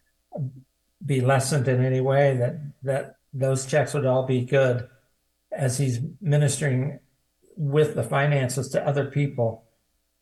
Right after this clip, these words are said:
Lord, may he be a counselor in the days to come to people who need to hear counseling from you. We pray that, God, that he'd be able to reach down into people's hearts and see the good and the bad.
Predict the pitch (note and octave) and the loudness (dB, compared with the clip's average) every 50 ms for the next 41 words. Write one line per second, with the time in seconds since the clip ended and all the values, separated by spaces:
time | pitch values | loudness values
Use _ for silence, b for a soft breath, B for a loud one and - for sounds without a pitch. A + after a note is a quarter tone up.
0 | _ - G#3+ D3 D3 D3+ D3 D3 D3+ D3+ B2+ G3+ E3+ C#3+ D3 D3 D3 C#3+ B2+ B2 | _ -6 0 2 4 4 4 4 2 2 2 0 -2 0 0 2 2 2 2 0
1 | B2+ D3 C#3 C3+ C#3 C3 - - B2+ A#2+ A#2 A#2 - - _ _ _ _ _ - | 0 -2 -2 -2 -2 -4 -4 -2 0 0 0 -2 -4 -12 _ _ _ _ _ -6
2 | - C3 C3 C3+ B2+ C3 C3 C3 B2+ - - A#2+ - A#2 B2+ C3 C3 B2+ A#2+ A#2+ | -4 -2 -2 0 0 0 0 0 0 -2 -4 -6 -4 -2 -2 0 0 0 0 -2
3 | B2 - - C3+ - - C#3 C3+ C#3 C#3 C#3 C3+ - C#3+ C#3+ B2+ B2+ C3 B2+ A#2+ | -4 -4 -6 -6 -4 -2 -2 -2 0 0 -2 0 0 0 2 2 2 0 0 0
4 | B2 - - C3 B2+ A2+ A2 - - B2+ A#2+ A2 A2 - - B2 G#2+ G2+ - - | -2 -2 -2 0 0 0 -2 -2 -4 -4 -4 -4 -4 -6 -6 -6 -6 -6 -6 -6
5 | A#2 G#2+ G#2 G#2 G#2 F#2+ - _ _ _ _ _ _ _ _ _ _ _ _ _ | -6 -4 -4 -6 -8 -10 -12 _ _ _ _ _ _ _ _ _ _ _ _ _
6 | _ _ - C3+ B2+ - - C3 B2+ B2 A#2+ A#2+ A2 A#2+ A#2+ A#2+ A#2+ A2+ - - | _ _ -4 -4 -2 0 2 2 2 2 2 0 0 0 2 2 2 0 0 -4
7 | C#3 C3+ A#2 B2 B2 B2+ B2+ A#2+ A#2 A2+ A2 B2+ C#3 D3 C#3+ - - - C3 B2+ | -4 -2 0 2 2 2 2 2 0 -2 0 0 0 0 0 -4 -6 -4 -2 0
8 | B2 B2 A#2+ A#2 A2+ A2+ A#2+ - - C#3+ C#3 C#3 B2+ B2 - - C3+ B2 A2+ G#2+ | 0 0 0 0 0 -2 -4 -2 -2 -4 -4 -2 -4 -6 -4 -4 -2 -2 0 -2
9 | G#2+ - - - _ _ _ _ _ _ _ _ _ _ - - B2 A#2+ A#2+ - | -4 -6 -12 -16 _ _ _ _ _ _ _ _ _ _ -6 -2 -2 0 0 -2
10 | - D#3 D3+ C#3+ C3+ C3 B2+ C3 - - - C3 B2+ A#2+ A2+ C3+ C3 C3+ C3+ C#3+ | -2 0 0 2 2 2 0 -2 -4 -6 -6 -4 -4 0 2 2 2 2 2 -2
11 | C#3+ - - - _ _ - - C3 C3 A#2+ A2 A2 A#2+ A2+ A2+ A2 A2 G2 G2 | -4 -8 -12 -20 _ _ -8 -4 -4 -2 -2 -2 -2 -2 -2 -2 -6 -6 -8 -10
12 | - | -16